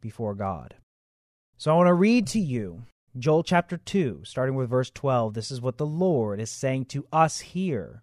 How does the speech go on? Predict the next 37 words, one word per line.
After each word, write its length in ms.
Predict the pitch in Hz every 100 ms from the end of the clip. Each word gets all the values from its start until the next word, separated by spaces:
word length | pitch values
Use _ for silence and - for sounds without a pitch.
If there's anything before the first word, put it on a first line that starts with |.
| -
in 100 | 123
the 80 | 123
United 340 | 113 107 104
States 280 | - 107 98
of 80 | 101
America. 560 | 107 107 101 90 71 _ _ _ _ _ _ - - - _
Joel 240 | - 202
chapter 340 | 208 220 208 202
two, 380 | - 233 175 104
verse 260 | 117 117
twelve. 580 | - 127 123 85 65 _ _ _ _ -
"Even 460 | 196 208 233 220
now, 380 | 202 120 82 82
declares 460 | 107 - 156 165 165
the 120 | 196
Lord, 400 | 175 120 110 104
return 640 | 123 147 - 220 277 320
to 140 | 269 302
me 460 | 294 254 123 78 104
with 180 | 127 -
all 240 | 165 185
of 100 | 220
your 160 | 208 214
heart, 320 | 139 139 139
with 200 | 135 127
fasting 720 | - 185 208 208 - 214 214 214
and 220 | 117 117
weeping 500 | 127 175 - 175 170
and 140 | 143
mourning. 500 | 139 123 117 92 71 - - - -
Rend 380 | 123 196 302 311
your 160 | 302 254
heart 540 | 202 147 98 - - -
and 220 | 143 147
not 300 | 151 180 -
your 100 | 175
garments. 720 | 139 120 107 104 113 -